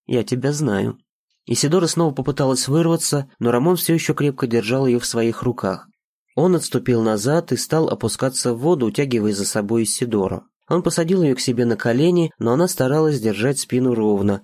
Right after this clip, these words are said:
пытаясь игнорировать прикосновение его пальцев к своему бедру. "Вот почему ты сейчас мне сопротивляешься, хотя я готов поклясться,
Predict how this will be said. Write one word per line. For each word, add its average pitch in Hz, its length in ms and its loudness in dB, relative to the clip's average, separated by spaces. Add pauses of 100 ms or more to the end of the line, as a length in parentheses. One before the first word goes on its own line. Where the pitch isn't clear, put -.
(120)
пытаясь 143 420 0
игнорировать 107 640 0
прикосновение 107 680 0
его 98 140 0
пальцев 113 600 -4
к - 60 -18
своему 107 400 -2
бедру. 101 500 -2 (800)
"Вот 113 200 -2 (320)
почему 160 380 0
ты 131 120 -2
сейчас 131 460 -4
мне 117 160 -2
сопротивляешься, 120 880 -2 (140)
хотя - 280 0
я 147 60 0
готов 139 360 -2
поклясться, 139 760 0